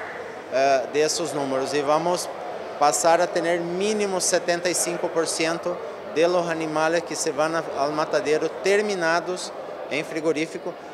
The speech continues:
sin contar también con la parte de suplementación en recría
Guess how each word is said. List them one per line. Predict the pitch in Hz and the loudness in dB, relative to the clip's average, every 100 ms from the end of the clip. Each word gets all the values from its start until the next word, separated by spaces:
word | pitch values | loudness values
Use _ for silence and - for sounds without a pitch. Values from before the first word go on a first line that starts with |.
| - | -10
sin | - - - 208 269 | -2 -2 0 -2 -4
contar | 285 247 185 - 185 214 214 127 - | 0 0 0 0 4 4 2 -2 -2
también | 175 160 139 170 214 131 - - - - - - - - - - | -2 0 0 0 -2 -4 -10 -14 -14 -14 -14 -12 -12 -12 -12 -6
con | 156 | -2
la | 160 | -2
parte | 156 151 160 180 | 2 4 4 2
de | 156 170 | -2 -2
suplementación | - 208 196 202 190 180 175 - 185 202 214 - - - - - | -2 -2 0 0 -2 0 0 2 2 2 -2 -10 -14 -14 -12 -4
en | 170 | 0
recría | - 165 - 160 190 220 226 | 2 0 0 -2 2 2 2